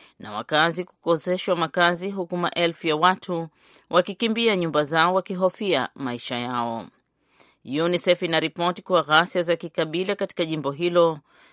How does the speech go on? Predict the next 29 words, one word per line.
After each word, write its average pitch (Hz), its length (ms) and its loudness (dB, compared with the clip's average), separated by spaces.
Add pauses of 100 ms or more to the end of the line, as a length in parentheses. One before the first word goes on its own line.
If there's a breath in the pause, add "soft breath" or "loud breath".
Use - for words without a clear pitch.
zimewakosesha 185 760 0
makazi 185 640 0
kiasi 151 340 0
cha 175 120 2
watoto 175 460 0
elfu 185 380 0
sitini 170 300 -6
na 156 100 -2
sita 175 540 -2 (420 soft breath)
ndani 180 340 4
ya 208 80 2
jimbo 170 260 0
hilo, 180 360 2
na 190 100 -4
huku 170 500 -6
wengine 175 440 -2
elfu 180 480 -4
thelathini 156 560 -2
na 143 120 0
tano 180 500 0 (440 soft breath)
wakiwa 220 460 6
wametafuta 180 580 0
hifadhi 180 500 0
katika - 340 -2
nchi 196 540 -4
jirani 147 680 -2
ya 139 300 -6
Uganda. 156 680 0 (800 soft breath)
Msemaji 156 560 2